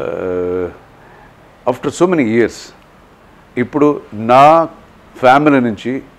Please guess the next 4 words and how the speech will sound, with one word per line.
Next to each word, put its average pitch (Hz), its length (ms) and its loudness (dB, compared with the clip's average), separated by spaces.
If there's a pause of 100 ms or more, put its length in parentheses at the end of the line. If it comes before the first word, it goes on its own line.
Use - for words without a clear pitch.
ఇంకొక 120 320 0
హీరోని 120 580 0 (680)
మీకు 127 500 2 (1000)
పరిచయం 127 340 0